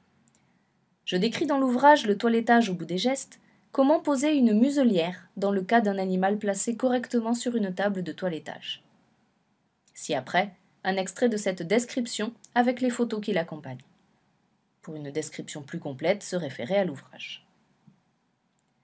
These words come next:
Premièrement, préparer la muselière, les lanières ramenées dans la main le long de la protection en plastique.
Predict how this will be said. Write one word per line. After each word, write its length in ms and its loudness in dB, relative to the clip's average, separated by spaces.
Premièrement, 640 2
préparer 480 8
la 120 8
muselière, 580 4
les 80 0
lanières 500 2
ramenées 480 4
dans 140 2
la 120 2
main 260 -2
le 180 0
long 240 2
de 100 0
la 120 2
protection 640 -4
en 100 -6
plastique. 560 -12